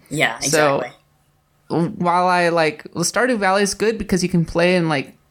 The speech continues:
Speaker 2: snippets.
Speaker 1: Yes.
Speaker 2: Like, it's like, "Oh, I'm going to play a day now. That'll take about thirty minutes."
Speaker 1: Yeah.
Speaker 2: And, like, a, a, a good, like, productive day will take you, like, twenty minutes to complete.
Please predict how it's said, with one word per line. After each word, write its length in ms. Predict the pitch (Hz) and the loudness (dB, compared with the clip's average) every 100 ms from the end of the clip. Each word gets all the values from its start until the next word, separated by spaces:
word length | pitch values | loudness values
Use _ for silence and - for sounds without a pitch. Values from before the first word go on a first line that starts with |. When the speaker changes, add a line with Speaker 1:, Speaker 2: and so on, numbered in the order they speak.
| _ _ | _ _
Speaker 2:
snippets. 760 | - - 165 165 254 - - - _ | -8 0 2 2 0 -2 -10 -10 _
Speaker 1:
Yes. 460 | 160 - - - _ _ _ _ _ _ _ _ - - | 2 4 2 -2 _ _ _ _ _ _ _ _ -16 -2
Speaker 2:
Like, 280 | 139 131 139 | 2 2 0
it's 120 | - | 0
like, 240 | 143 - - | 0 0 0
"Oh, 140 | 226 | 2
I'm 140 | 170 190 | 4 4
going 160 | 190 | 4
to 60 | 185 | 2
play 240 | 180 160 | 2 2
a 40 | 151 | 2
day 260 | 151 135 | 2 0
now. 380 | 82 62 - - _ _ | 0 -4 -4 -6 _ _
That'll 180 | - 262 | 0 0
take 180 | 254 214 | 2 0
about 260 | 165 147 151 | 2 0 0
thirty 200 | 139 117 | 0 0
minutes." 480 | 92 87 - - - _ - | -4 -6 -12 -18 -18 _ -10
Speaker 1:
Yeah. 160 | 160 139 - | -6 -6 -4
Speaker 2:
And, 400 | - 165 135 - | 0 2 2 0
like, 220 | 170 160 | 0 0
a, 220 | - 160 - | 2 0 2
a, 300 | 170 156 - | 0 2 -2
a 40 | |
good, 520 | 165 - 226 220 180 - | -2 0 2 2 0 0
like, 240 | 160 147 | 0 0
productive 500 | 165 147 143 - 131 | 0 2 0 0 0
day 220 | 117 101 | 0 2
will 160 | 85 - | 0 0
take 280 | - 143 147 | -2 -4 -2
you, 80 | |
like, 180 | 151 - | -4 -4
twenty 260 | - 151 - | -2 0 0
minutes 320 | - - - | 0 -2 -4
to 80 | - | -2
complete. 600 | 165 - - - - | 0 0 -4 -8 -12